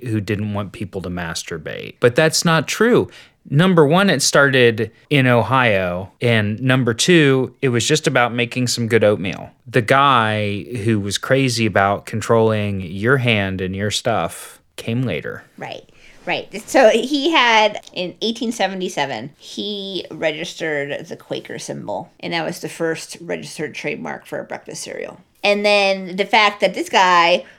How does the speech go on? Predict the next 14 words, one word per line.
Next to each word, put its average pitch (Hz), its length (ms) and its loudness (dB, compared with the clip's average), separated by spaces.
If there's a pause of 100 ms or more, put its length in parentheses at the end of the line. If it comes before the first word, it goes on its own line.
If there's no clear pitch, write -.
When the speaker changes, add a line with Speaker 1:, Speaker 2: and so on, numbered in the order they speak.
(120)
Speaker 2:
was 180 460 2
doing 185 720 2
really 208 440 2
brisk 190 400 -2
business 185 600 -4 (100)
selling 180 600 -2
what 170 200 -6
people, 170 840 -2
to 226 100 -10
them, 202 280 0
it 190 40 -8
was 190 200 -6
horse 220 240 -2
food. 151 280 -8